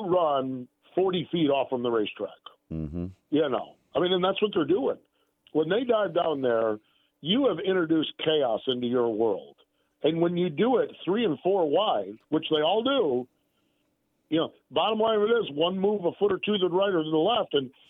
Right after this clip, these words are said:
Speaker 1: to me,
Speaker 2: Right.
Speaker 1: Ross, Ra-, and, and, and Ross, Ross has been a fascinating character this year, because there's been a lot of times when he stood on the front stretch after these races and say, "I've gotta do better, I've gotta do better, that's on me,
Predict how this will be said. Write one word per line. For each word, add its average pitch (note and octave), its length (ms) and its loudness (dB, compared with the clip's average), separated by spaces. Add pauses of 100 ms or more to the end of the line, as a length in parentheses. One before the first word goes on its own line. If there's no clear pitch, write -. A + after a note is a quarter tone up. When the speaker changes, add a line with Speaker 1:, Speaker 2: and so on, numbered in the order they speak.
(160)
Speaker 1:
to D#3 80 2
me, A3 260 0
Speaker 2:
Right. E3 100 2
Speaker 1:
Ross, G3 300 2 (240)
Ra-, F#3+ 360 2
and, D#3 140 2
and, D3+ 240 -2
and C#3+ 220 0
Ross, F#3 260 2 (880)
Ross F3 600 2
has E3+ 160 0
been D3 180 2
a A2+ 60 0 (240)
fascinating F#3+ 640 2
character C3 400 2
this A2 240 0
year, A#2+ 160 0 (720)
because D3+ 300 2
there's F#3 200 2
been F#3+ 120 2
a F3 40 2
lot F3+ 320 2
of G#3 120 -2
times G3 340 0
when E3 100 2
he D3 140 0
stood F#3 160 0
on F3 80 2
the D#3 140 0
front E3 180 0
stretch D#3+ 340 0
after D3+ 200 -2
these D3 160 2
races D#3 420 0
and C3+ 160 -4
say, D3 60 4
"I've B2 180 2
gotta D3+ 220 2
do D#3 160 2
better, D3 340 0
I've A2+ 140 -4
gotta C#3+ 220 2
do C#3+ 140 0
better, C#3 380 2
that's B2+ 240 0
on A2+ 240 0
me, C#3+ 400 0